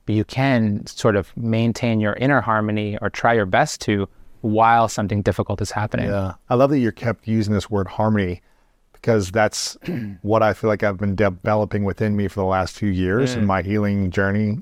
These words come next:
Speaker 2: at this stage of healing. Uh, 'cause I feel like healing is a journey and you're to keep healing forever.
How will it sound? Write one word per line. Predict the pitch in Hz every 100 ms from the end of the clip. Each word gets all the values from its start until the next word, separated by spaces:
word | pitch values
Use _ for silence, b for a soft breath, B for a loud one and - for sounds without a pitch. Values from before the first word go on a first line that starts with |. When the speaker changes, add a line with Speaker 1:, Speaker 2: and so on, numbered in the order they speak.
| 131
Speaker 2:
at | 98
this | - 95 - -
stage | - 110 98 104
of | 101
healing. | 110 101 110 143 151
Uh, | 101
'cause | - 117
I | 110
feel | 127
like | 98 _ _ -
healing | 170 127
is | 101
a |
journey | 92 120 123 110
and | 101
you're | 113
to | 104
keep | - 143
healing | - 120 98
forever. | 98 101 107 90